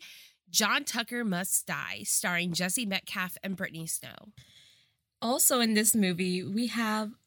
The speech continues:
Speaker 2: Ashanti, who I will just refer to as Ashanti because that is her name. <laughs> And she also is a pretty decent actress. Like, she fits right in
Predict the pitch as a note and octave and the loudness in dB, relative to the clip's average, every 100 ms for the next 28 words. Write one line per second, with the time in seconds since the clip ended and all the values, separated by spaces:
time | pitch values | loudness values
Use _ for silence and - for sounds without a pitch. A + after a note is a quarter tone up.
0 | _ - G3+ - G3+ A#3+ C#4+ F3+ D#3 F3 | _ -2 0 2 2 0 -2 -2 -4 -4
1 | - C4 A#3+ A3 C4 G4+ G4+ C#4 B3 G3+ | -4 -6 -4 -2 -2 0 -2 0 0 0
2 | F3 F#3+ F#3+ - D#3 E3 E3 E3 - D3+ | -2 -2 -2 -4 -4 -2 -2 -2 -2 -2
3 | D3 - B2 A2+ E3+ _ _ _ _ - | -4 -6 -8 -10 -16 _ _ _ _ -2
4 | G3+ - G#3 F#3 F3 E3 - _ _ _ | -2 0 -2 0 0 -2 -4 _ _ _
5 | _ _ F3+ E3+ E3+ F3+ E3+ D3 B2+ F#3 | _ _ -4 0 0 0 2 0 2 4
6 | A#3+ - C4 - - - - _ A3+ F#3 | 2 0 -8 -8 -16 -18 -20 _ 0 0
7 | F3 F3 F3 - - _ _ _ - A#3 | -2 -4 0 0 0 _ _ _ 0 2
8 | - A3+ C#4+ - G#3+ A3+ A3 - C#4 C5+ | 4 2 6 4 4 2 0 0 -4 -4
9 | C#4+ A#3 - A3 C#3+ F3+ - - - - | 0 4 4 4 2 0 0 -2 -2 2
10 | G3+ - F#3 F3+ - C4 - C#4+ - A#3+ | 2 4 0 0 0 -2 0 -2 0 -4
11 | F#3 F3 G#3+ G#3 G#3+ E3 D3+ - A3 | 0 0 2 2 2 2 -2 -4 -8